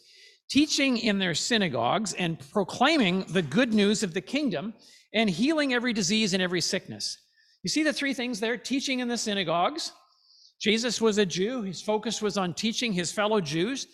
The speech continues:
There was no such thing as Christianity at this point. Christianity began as a Jewish sect and came to include Gentiles. Jesus proclaimed the good news,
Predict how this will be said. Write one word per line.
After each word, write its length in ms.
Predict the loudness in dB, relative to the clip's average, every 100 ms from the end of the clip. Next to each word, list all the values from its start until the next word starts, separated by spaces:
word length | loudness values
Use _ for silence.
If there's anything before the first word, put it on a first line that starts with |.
| -20 -8
There 80 | -4
was 140 | -2
no 140 | 0 0
such 280 | -2 -2
thing 180 | -4 -2
as 80 | -4
Christianity 640 | -4 -6 -4 -4 -2 -4
at 100 | -6
this 160 | -6 -8
point. 340 | -8 -10 -10 -14 _ _ _ _ _ -4
Christianity 560 | -2 4 4 6 4
began 460 | 0 0 2 4 2
as 100 | 2
a 80 | 0
Jewish 400 | 2 2 4 2
sect 500 | 2 0 -2 -10 -12 _ -8
and 120 | -4
came 280 | 0 0 0
to 100 | -4
include 460 | -4 -2 -2 -2
Gentiles. 680 | -4 -6 -6 -6 -6 -6 -8 _ _ _ _ -20 -20 -20 -20 -4
Jesus 360 | 2 4 4 -2
proclaimed 600 | -4 -6 0 0 2 2
the 80 | 2
good 200 | 0 0
news, 440 | -6 -6 -6